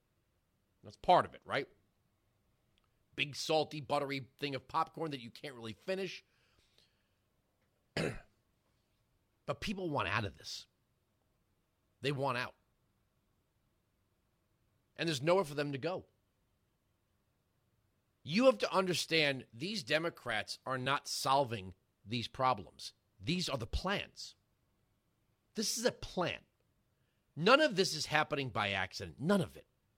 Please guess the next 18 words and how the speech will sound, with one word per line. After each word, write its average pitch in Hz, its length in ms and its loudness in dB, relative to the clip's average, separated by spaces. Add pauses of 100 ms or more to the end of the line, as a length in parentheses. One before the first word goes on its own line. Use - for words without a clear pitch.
(760)
This 180 340 2
is 165 240 0
the 147 100 0
plan. 151 440 -2 (380)
It's 190 220 4
the 208 120 4
transition. 160 760 0 (340)
Remember 214 360 6 (2000)
fundamental 214 500 8
transformation? 214 920 2 (420)
That 196 200 10
was 202 120 2
so 202 180 4
two 185 200 -4
thousand 175 480 8
eight. 165 340 4 (1000)
Twenty 220 240 4
twenty-two, 208 680 2